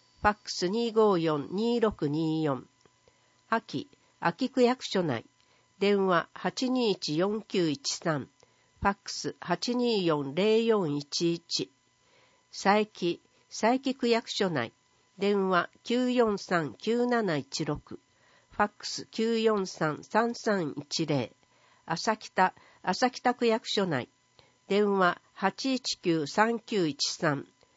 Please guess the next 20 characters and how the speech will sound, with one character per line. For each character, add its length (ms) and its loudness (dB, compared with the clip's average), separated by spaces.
フ 80 2
ァ 40 2
ッ 40 -2
ク 140 -18
ス 260 -8
八 400 -2
一 280 -2
五 200 2
一 260 -6
六 320 0
五 320 4
零 240 -2
で 140 -10
す。 260 -10
市 260 2
民 340 6
委 200 8
員 100 6
募 160 2
集。 340 -4